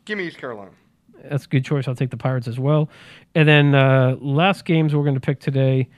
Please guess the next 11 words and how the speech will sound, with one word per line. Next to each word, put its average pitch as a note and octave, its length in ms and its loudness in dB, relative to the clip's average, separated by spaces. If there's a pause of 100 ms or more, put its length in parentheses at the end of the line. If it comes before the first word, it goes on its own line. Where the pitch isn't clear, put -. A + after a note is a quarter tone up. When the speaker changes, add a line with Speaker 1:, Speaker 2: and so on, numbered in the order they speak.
(240)
Speaker 2:
Oh F3 40 -4
my B2 140 -2
gosh, B2+ 340 -4
there's C#3+ 260 0
tons F3+ 320 -2
of C3+ 80 -2
games B2 240 0
on B2 80 -4
this A#2+ 160 -6
Tuesday, C#3 680 -2 (560)
uh, D3 40 0